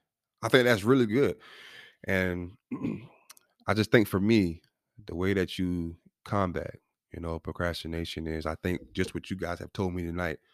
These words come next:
with Tina, Miss Sharon Weaver, with all, with all of you guys, what you guys have been saying is you, you make sure you be real about your time,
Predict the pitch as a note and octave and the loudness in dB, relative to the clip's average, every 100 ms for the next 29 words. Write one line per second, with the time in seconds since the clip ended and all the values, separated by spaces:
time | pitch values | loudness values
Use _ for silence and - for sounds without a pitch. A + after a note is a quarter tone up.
0 | _ - _ _ - - - G2 F2+ D#2 | _ -20 _ _ -12 -10 -2 0 0 -2
1 | D#2+ E2 F#2+ F2+ F2 F#2 F2+ E2 D#2+ E2 | -6 -4 -2 0 0 0 -2 -2 -2 0
2 | F2+ E2+ E2+ E2+ F2+ F2 E2 D#2+ D#2+ E2 | 2 2 0 0 0 -2 -4 -6 -8 -10
3 | - F2+ E2+ E2+ E2+ D#2+ F2+ G2+ F2 E2+ | -10 -4 -4 -4 -6 -4 -4 -2 -2 -4
4 | E2 D#2+ - _ _ _ _ _ _ - | -4 -6 -12 _ _ _ _ _ _ -8
5 | F2 F2 F2 E2+ E2 E2+ _ _ _ _ | -2 0 0 -2 -6 -10 _ _ _ _
6 | F2+ F2 F#2 F#2 - F2+ F2 E2+ F2 E2+ | -2 2 2 2 2 2 2 0 0 0
7 | E2 D#2+ - F2+ F2 F2 F#2 E2+ D#2+ - | -2 -4 -6 -4 0 2 2 2 0 0
8 | E2 F2+ F2+ G#2+ F2+ F2 | -4 0 2 4 2 -2